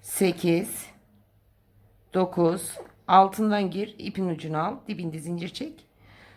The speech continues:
Uzat ve tut. On. On bir. On iki. On üç. On dört. On beş.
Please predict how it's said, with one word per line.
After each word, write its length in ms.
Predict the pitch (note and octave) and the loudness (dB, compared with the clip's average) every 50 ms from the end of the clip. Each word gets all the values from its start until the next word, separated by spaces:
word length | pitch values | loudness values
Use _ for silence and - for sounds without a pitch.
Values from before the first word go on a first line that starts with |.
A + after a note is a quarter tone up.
| - - _ _ _ - | -20 -20 _ _ _ -6
Uzat 360 | A3 G#3+ B3 B3+ B3+ B3+ - | -2 2 2 2 2 0 -2
ve 120 | A#3 A#3+ A#3+ | -4 -4 -4
tut. 240 | - F#3+ E3 - | -4 -8 -8 -4
On. 340 | - - F3 F3+ E3+ D#3+ D#3 D#3+ - - - - - - _ _ _ _ _ _ _ _ _ _ _ _ _ _ _ _ - | 0 2 4 4 4 2 -2 -6 -12 -20 -20 -20 -20 -20 _ _ _ _ _ _ _ _ _ _ _ _ _ _ _ _ -4
On 320 | - D#3+ E3 D#3+ D#3+ D#3+ | 0 2 2 2 2 0
bir. 460 | D#3 D#3 E3 D#3+ G3 - - - - - _ _ _ _ _ _ _ _ _ _ - - _ - - _ _ _ _ _ _ | -2 -2 -2 -2 -2 -4 -8 -10 -14 -20 _ _ _ _ _ _ _ _ _ _ -20 -20 _ -20 -20 _ _ _ _ _ _
On 180 | - - D#3 D#3+ | -4 -2 0 0
iki. 600 | D#3 D#3 D#3 - - E3+ D#3+ D#3 E3 G3 A#3+ - - - - - _ _ _ _ _ _ _ _ _ _ _ _ _ _ - - - _ _ - - - - | 0 -2 -4 -2 0 0 2 2 2 0 -2 -8 -14 -20 -20 -20 _ _ _ _ _ _ _ _ _ _ _ _ _ _ -20 -20 -20 _ _ -20 -20 -12 -4
On 180 | - - E3 E3+ | -2 0 2 4
üç. 640 | E3 D#3+ E3 F3+ G#3+ - - - - - - - - _ _ - - - _ _ _ _ _ _ _ _ _ _ _ _ _ _ _ _ _ _ _ _ _ _ _ - | 4 2 2 0 -2 -6 -8 -10 -10 -10 -12 -16 -20 _ _ -20 -20 -20 _ _ _ _ _ _ _ _ _ _ _ _ _ _ _ _ _ _ _ _ _ _ _ -10
On 320 | - - E3 E3 E3+ D#3+ D3 | -4 0 0 2 2 2 4
dört. 460 | D#3+ D#3+ D#3+ D#3+ F3 A3 - - - - - - - _ _ _ _ _ _ _ _ _ _ _ _ _ _ _ _ _ _ _ _ _ _ _ _ _ _ - | 4 4 6 4 2 0 -2 -8 -16 -18 -20 -20 -20 _ _ _ _ _ _ _ _ _ _ _ _ _ _ _ _ _ _ _ _ _ _ _ _ _ _ -8
On 320 | - D#3 D#3+ D#3+ D#3+ D#3+ | -4 -4 -2 -2 -2 -2
beş. 680 | D#3+ D#3 D#3+ D#3 E3+ G#3 G#3+ - - - - - - - | 0 0 2 2 0 -2 -2 -2 -4 -4 -4 -6 -10 -16